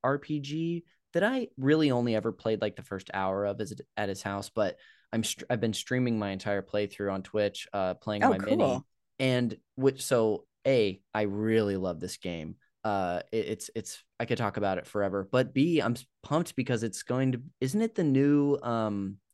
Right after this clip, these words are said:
Speaker 1: it's, like, the new Pantheon episode, or there's
Speaker 2: Yeah,
Speaker 1: an episode
Speaker 2: yeah.
Speaker 1: coming out on it?
Speaker 2: We,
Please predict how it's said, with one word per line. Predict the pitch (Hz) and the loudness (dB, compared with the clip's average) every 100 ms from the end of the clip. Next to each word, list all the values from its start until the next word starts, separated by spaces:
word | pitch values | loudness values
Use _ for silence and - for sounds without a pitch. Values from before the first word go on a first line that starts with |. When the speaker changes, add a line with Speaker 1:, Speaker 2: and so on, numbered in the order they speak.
| _ - | _ -8
Speaker 1:
it's, | 127 | -2
like, | 120 - | -2 0
the | |
new | 117 107 | -2 -2
Pantheon | - 120 147 185 180 | -2 -4 -2 -2 0
episode, | 180 180 185 - 175 175 170 | -2 -4 -6 -2 0 2 0
or | 120 | 0
there's | 117 113 | 2 2
Speaker 2:
Yeah, | 147 | 2
Speaker 1:
an | |
episode | 113 143 - | -2 -8 0
Speaker 2:
yeah. | 147 120 | 2 2
Speaker 1:
coming | 151 151 | -2 -4
out | 151 151 | -6 -4
on | 156 156 | -2 0
it? | |
Speaker 2:
We, | 151 143 135 104 | 2 2 0 -2